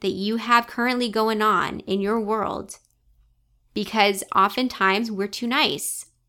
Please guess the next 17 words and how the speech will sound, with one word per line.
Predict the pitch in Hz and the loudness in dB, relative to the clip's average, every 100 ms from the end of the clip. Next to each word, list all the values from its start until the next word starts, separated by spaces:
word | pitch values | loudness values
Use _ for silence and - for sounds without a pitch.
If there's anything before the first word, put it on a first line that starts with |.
| - | -6
We're | 202 | -2
like, | 208 214 | -2 -2
"Yeah, | 262 277 233 | 4 8 8
we're | 190 202 | 6 0
just | 208 214 | -2 -2
gonna | 233 233 | -4 -2
let | 202 180 | 0 0
that | 196 | -2
girl | 190 185 | -2 -2
walk | 190 220 262 | 0 0 2
all | 285 311 | 4 4
over | 262 175 | 4 -2
me," | - - - | -6 -10 -6
or | 185 | -4
complain | 180 226 214 - 277 294 | -4 -4 -6 -2 0 2
again, | 214 180 123 - | 2 2 0 -2
or | - 196 190 | -6 -2 0